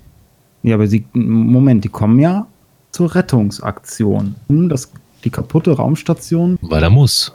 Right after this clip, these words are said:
Speaker 1: zu reparieren.
Speaker 2: Richtig, weil er muss. Ist nicht freiwillig.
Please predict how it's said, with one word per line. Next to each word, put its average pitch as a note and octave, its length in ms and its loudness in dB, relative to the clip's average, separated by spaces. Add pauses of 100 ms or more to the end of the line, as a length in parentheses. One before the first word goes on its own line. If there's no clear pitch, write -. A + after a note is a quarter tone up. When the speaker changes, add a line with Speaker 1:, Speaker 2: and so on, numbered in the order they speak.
Speaker 1:
zu - 140 0
reparieren. D3 640 0 (420)
Speaker 2:
Richtig, G#2 360 -2
weil D3 80 4
er G#2+ 60 4
muss. - 320 0 (1300)
Ist - 100 -4
nicht G2 140 2
freiwillig. B2+ 520 0